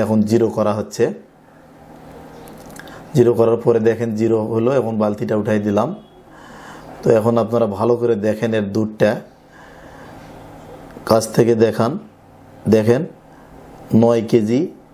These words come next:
তিনশো গ্রাম দুধ আছে, এটা সকালবেলার দুধ, নয় কেজি তিনশো গ্রাম। দেখেন একদম স্পষ্ট, নয় কেজি তিনশো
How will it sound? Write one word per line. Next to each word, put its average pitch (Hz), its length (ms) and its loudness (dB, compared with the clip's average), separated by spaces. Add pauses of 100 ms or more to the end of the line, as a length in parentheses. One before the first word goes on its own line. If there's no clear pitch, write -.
(760)
তিনশো 123 380 2
গ্রাম 110 200 2 (100)
দুধ 101 140 2 (100)
আছে, 92 180 -8 (360)
এটা 113 120 2 (120)
সকালবেলার 113 600 0
দুধ, 117 140 0 (1120)
নয় 113 200 2
কেজি 110 260 0
তিনশো 110 260 0
গ্রাম। 101 160 0 (100)
দেখেন 113 200 -2 (120)
একদম 110 180 -4 (160)
স্পষ্ট, 107 300 -4 (140)
নয় 107 180 0
কেজি 107 260 -2
তিনশো 107 240 -2